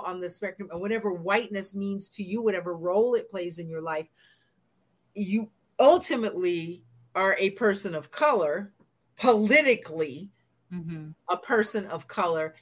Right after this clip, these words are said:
Speaker 1: And if your mix includes Black,
Speaker 2: Yeah.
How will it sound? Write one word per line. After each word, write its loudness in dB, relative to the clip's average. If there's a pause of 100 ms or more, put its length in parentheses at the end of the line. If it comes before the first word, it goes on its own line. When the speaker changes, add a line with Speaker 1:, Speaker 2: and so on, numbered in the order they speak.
Speaker 1:
And -4
if 0
your 6
mix -4
includes -6
Black, -2 (640)
Speaker 2:
Yeah. -2